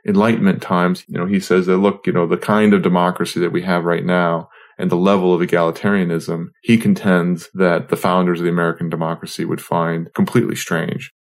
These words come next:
I'm not so sure I agree with him about that, but that's his contention, that they were knowingly and self-consciously capitalizing on a natural aristocracy, that the goal of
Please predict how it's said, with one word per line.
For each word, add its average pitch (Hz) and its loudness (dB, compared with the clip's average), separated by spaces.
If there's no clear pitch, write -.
I'm 135 2
not 127 2
so 104 0
sure 92 2
I 90 4
agree 101 4
with 131 4
him 147 4
about 135 0
that, 151 -2
but 85 0
that's 107 2
his 95 -6
contention, - -4
that 82 -6
they 95 4
were 90 2
knowingly 92 2
and 85 -2
self-consciously 90 0
capitalizing 92 2
on 87 0
a 85 0
natural 87 0
aristocracy, - -4
that - -4
the - -2
goal 98 4
of 85 0